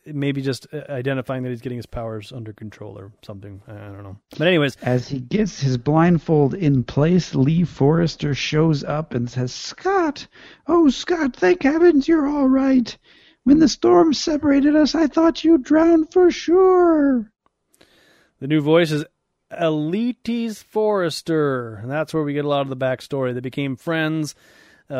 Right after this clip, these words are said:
Speaker 1: over the short time that they've been working with each other, and here they are on this island. "The bandage.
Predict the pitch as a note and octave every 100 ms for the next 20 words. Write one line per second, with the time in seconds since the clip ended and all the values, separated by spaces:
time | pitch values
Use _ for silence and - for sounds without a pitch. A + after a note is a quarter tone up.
0 | C3 C#3 C3+ B2 D3+ C#3+ C#3 C3+ B2 C3
1 | B2+ C3+ C3 C#3 C3 A#2+ - C3 B2 B2
2 | - _ _ _ B2+ B2+ A#2+ B2 B2+ B2
3 | B2 A#2+ A2+ - A2+ G#2+ G#2+ G#2+ _ _
4 | - F4+ F#4 G#4 F4 C4+ -